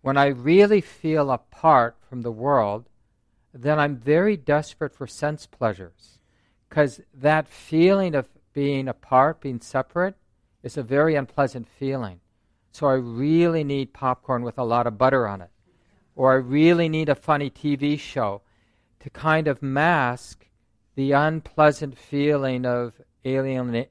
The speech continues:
alienation and feeling apart and feeling like nothing matters, or whatever that feeling of isolation is. So we get,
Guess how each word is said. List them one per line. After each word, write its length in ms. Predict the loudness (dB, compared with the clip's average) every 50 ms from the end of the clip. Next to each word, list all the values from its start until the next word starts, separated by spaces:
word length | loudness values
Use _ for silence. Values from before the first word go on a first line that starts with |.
| _ -10
alienation 1040 | -6 -6 -4 -4 -4 -4 -4 -2 -2 -2 -4 -6 -8 -10 -8 -6 -6 -6 -6 -6 -6 -6
and 240 | -8 -8 -12 -16 _ _
feeling 340 | _ -8 -6 -6 -6 -6 -6
apart 640 | -8 -10 -6 -2 0 2 2 2 2 0 -2 -4 -6
and 200 | -10 -14 -14 _ _ _ _ _ _ _ _ _ _ _
feeling 320 | -10 -8 -8 -6 -6 -4
like 220 | -4 -4 -4 -4
nothing 400 | -4 -4 -4 -4 -8 -8 -8 -6
matters, 600 | -4 -2 -2 0 0 0 0 0 -2 -2 -4 -6
or 60 | -8 -6
whatever 540 | -4 -2 0 0 0 0 -2 -4 -4 -6 _ _ _ _ _ -8
that 260 | -8 -8 -8 -8 _
feeling 480 | _ -12 -8 -6 -6 -4 -4 -6 -6
of 120 | -6 -4 -4
isolation 720 | -4 -4 -4 -8 -10 -8 -6 -6 -6 -8 -10 -14 -12 -8 -8
is. 460 | -6 -6 -8 -10 -14 _ _ _ _ _ _ _ _ _ _ _ _ _
So 160 | _ -8 -6 -4
we 120 | -4 -4
get, 320 | -2 0 0 0 0 -4